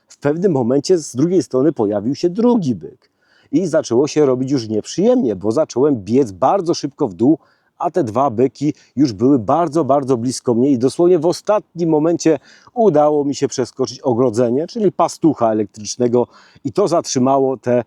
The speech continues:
e, byki. No, gdybym miał z nimi bezpośredni kontakt, to rzeczywiście <laughs> mogło być, e, niewesoło.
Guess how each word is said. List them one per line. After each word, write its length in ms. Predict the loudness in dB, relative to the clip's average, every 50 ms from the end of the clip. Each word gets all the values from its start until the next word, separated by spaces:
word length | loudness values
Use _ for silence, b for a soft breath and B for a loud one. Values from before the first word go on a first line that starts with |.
| _ _ _
e, 440 | -2 0 2 2 2 2 2 2 0
byki. 460 | 0 2 0 0 0 _ _ -20 -20 b b b b b
No, 240 | 0 2 2 2 0
gdybym 380 | -2 2 0 2 4 4 2 4
miał 180 | 2 2 2
z 80 | 0 -2
nimi 160 | -4 -4 -2
bezpośredni 580 | -2 -2 -4 -2 -6 -6 -4 -2 -2 -2 -4 -2
kontakt, 400 | -2 -2 -2 0 -2 -4 -2 -2
to 120 | -2 -2
rzeczywiście 540 | 0 -2 -4 -4 -4 -6 -6 -2 0 0 0
<laughs> 80 | 0 0
mogło 240 | -2 -2 0 0 0
być, 220 | -2 -2 -6 -6 B B B B B B
e, 280 | -2 0 2 2 4 4
niewesoło. 680 | 4 2 2 2 0 -2 -2 -2 -4 -4 -4 -8 -14